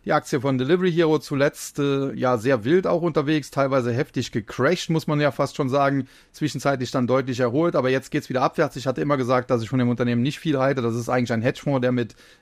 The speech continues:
Lieferdiensten handelt, so habe ich's mehrfach betitelt.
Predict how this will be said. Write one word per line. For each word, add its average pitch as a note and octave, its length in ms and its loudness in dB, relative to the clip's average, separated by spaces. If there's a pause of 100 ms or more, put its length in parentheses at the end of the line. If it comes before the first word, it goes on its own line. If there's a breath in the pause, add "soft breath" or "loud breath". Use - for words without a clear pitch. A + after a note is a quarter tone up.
Lieferdiensten D3+ 640 0
handelt, C#3+ 320 2
so B2 140 -4
habe B2+ 120 2
ich's A#2+ 100 -4
mehrfach C#3 380 0
betitelt. D3 540 -2